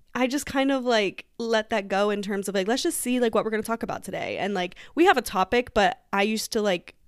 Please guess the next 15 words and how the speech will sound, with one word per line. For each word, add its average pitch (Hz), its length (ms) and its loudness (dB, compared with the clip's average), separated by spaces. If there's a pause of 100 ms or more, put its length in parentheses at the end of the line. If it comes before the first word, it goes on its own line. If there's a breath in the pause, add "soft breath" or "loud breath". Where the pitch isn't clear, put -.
(300)
script 196 680 -4
it 139 100 -6
basically. 156 460 -6
It 170 40 -6
was 180 100 -6
like, 170 120 -10
"Here's 254 260 0
what 226 80 -4
we're 202 100 -6
gonna 190 80 -4
talk 180 200 -8
about. 170 240 -6
Here's 220 240 2
what's 233 160 -2
happening. 185 440 -4